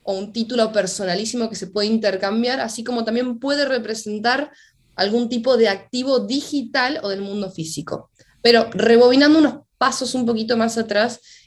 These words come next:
y tratando de colocarlo en palabras más simples, un token es la representación digital on-chain, dentro de la blockchain, de algún tipo de valor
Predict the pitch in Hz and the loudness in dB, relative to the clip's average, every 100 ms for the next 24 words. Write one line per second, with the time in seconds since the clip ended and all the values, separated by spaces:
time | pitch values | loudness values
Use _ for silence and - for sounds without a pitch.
0 | - 196 185 185 214 226 220 196 180 196 | -10 -4 -2 0 0 0 0 -2 -2 -2
1 | 220 226 196 196 214 208 214 208 240 233 | -2 -2 -2 -2 -4 -6 -8 -8 -2 0
2 | 220 214 233 - _ _ _ - 247 277 | 0 -2 -6 -10 _ _ _ -8 -2 2
3 | 294 294 294 285 214 233 320 - _ _ | 2 2 0 0 -2 -4 -6 -10 _ _
4 | _ - 233 254 240 226 220 208 214 208 | _ -4 -2 0 0 -2 -2 -6 -6 -6
5 | 208 208 277 269 240 240 - 277 277 254 | -6 -4 -4 -2 -4 -8 -8 -4 -2 -2
6 | 247 302 302 285 254 277 - _ _ - | 0 0 2 2 0 -4 -8 _ _ 0
7 | 254 285 269 247 233 247 226 220 214 262 | 2 2 2 2 2 2 0 -2 -4 -4
8 | 277 320 - _ _ 208 208 247 233 240 | -4 -6 -14 _ _ 0 0 0 -2 -2
9 | 262 262 302 311 277 - | 0 2 2 0 -2 -6